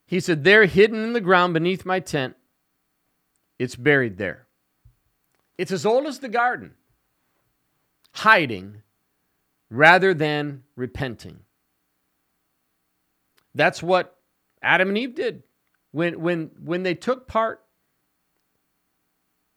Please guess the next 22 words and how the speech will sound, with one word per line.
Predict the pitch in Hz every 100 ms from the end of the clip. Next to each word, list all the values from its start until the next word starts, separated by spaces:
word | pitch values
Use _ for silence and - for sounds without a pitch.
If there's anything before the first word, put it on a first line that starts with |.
| _ _ -
of | 165
the | 156
fruit | 156 - 214 226
of | 196
the | 151
tree | - 202 208
of | 160
knowledge | 165 175 190 139
of |
good | 165 185
and | 170
evil, | 185 190 196 _ _ _ _ _ _ _ _ _ _ _ _ _ _ _ _ _ -
when | 165 196
they | 170
rebelled | 151 135 156 190 220 214
against | 165 175 180 -
God | 180 170 175 165
and | 123
did | 113 180 175
what | 170 -
they | 170 190
wanted, | 156 180 170 - 87